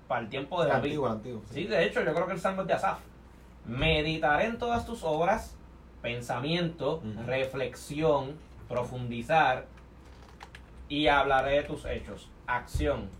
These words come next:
Speaker 1: testimonio, estilo de vida. Mira cómo funciona esto.
Speaker 2: Y que son, eh, aspectos que como líderes debemos pararnos un momentito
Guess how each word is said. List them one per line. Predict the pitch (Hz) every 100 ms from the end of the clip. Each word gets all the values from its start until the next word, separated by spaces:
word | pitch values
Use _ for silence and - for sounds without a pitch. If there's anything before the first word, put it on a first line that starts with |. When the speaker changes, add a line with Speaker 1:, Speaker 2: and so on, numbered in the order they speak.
| -
Speaker 1:
testimonio, | 123 120 - 127 135 123 104 -
estilo | 131 - 143 127 120
de | 113
vida. | 104 87 - - - - - - - -
Mira | 117 180
cómo | 185 165
funciona | 151 123 123 104
esto. | 95 - - - - -
Speaker 2:
Y | 101
que | 107
son, | 110 113 127 - - 123
eh, | - -
aspectos | 131 - - 175 - 139 -
que | 104
como | 110 110 120
líderes | 156 143 120 104 104
debemos | 113 107 107 120 131 - - - - -
pararnos | - 110 120 131 139
un | 143 143
momentito | 143 143 139 151 147 131 107